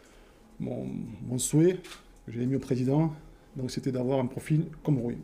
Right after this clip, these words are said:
Donc, euh, le cahier des charges a été bien établi par le président et j'ai essayé de respecter au maximum le cahier des charges du, du président. Voilà. Donc, comme elle a dit, avec quelqu'un qui a des valeurs, qui nous correspondent surtout, et puis footballistiquement, quelqu'un aussi qui, qui,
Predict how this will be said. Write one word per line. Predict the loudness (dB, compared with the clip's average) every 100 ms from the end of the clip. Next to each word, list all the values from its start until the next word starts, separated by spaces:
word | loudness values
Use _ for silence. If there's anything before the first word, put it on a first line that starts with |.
| -10 -8
Donc, | -8 -8
euh, | -8
le | -4
cahier | 0
des | 0
charges | 0 -2 -2
a |
été | -2 -2
bien | -2
établi | 0 -2 0
par | -2
le |
président | 0 0 2 2
et | 4
j'ai | 4
essayé | 4
de | 2
respecter | 2 -2 4 4
au |
maximum | 4 0 -2 0
le | 0
cahier | -2 -4
des |
charges | -4 -6 -6
du, | -8 -10 -14 -20 -20 -10
du | -4
président. | 2 2 0 -8 -14 -10
Voilà. | -10 -12 -20 -20 -20 -8
Donc, | -6 0
comme | 2
elle | 4
a |
dit, | 6 6 6
avec | 2 -2 0
quelqu'un | 2 2 0
qui | 0
a |
des | 0
valeurs, | 4 4 2 -2
qui |
nous | -4
correspondent | -2 -4 0 0 0
surtout, | -4 -4 -6 -6 -14 -20 -20 -18 -12
et | -10
puis | -6
footballistiquement, | 2 2 2 -2 0 0
quelqu'un | 0 0 -2
aussi | -2 -6
qui, | -6 -6 -6 -6
qui, | -6 -8